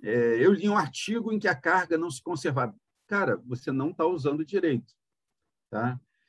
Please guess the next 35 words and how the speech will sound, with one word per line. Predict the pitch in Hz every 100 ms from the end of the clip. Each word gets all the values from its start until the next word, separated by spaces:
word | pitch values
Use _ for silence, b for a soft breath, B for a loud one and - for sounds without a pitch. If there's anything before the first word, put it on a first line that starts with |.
| _ -
É, | 127 123 123
você | 117 147 170
tem | - 214
que | 202
pressupor, | - 190 226 - 151 165 156 123
por | 123
exemplo, | 117 107 113 135 131 95 87 _ _ _ _ _ _ _
que | - 139 151 151 147 139 135 127 113 101 _
o | 131 127
comprimento | - 190 214 208 185 165 170 220 208
de | 165 147
onda | 143 143 131 101 95 - _ _ _ _
do | 113
sinal | 107 120 110 98
que | -
você | 110 131
tá | 151
usando | 165 135 135 156 165
é |
da | 170
mesma | 156 180 180 165
ordem | 131 143 151 151 170 165 _ _ -
do | 127
comprimento | 160 143 151 143 160 165
do | 156
teu | 143 147
circuito. | - 147 - 123 101 _
O | _ -
que | 175
que | 160
eu |
quero | 147 135 123
dizer | 117 117
com | 127
isso? | 90 -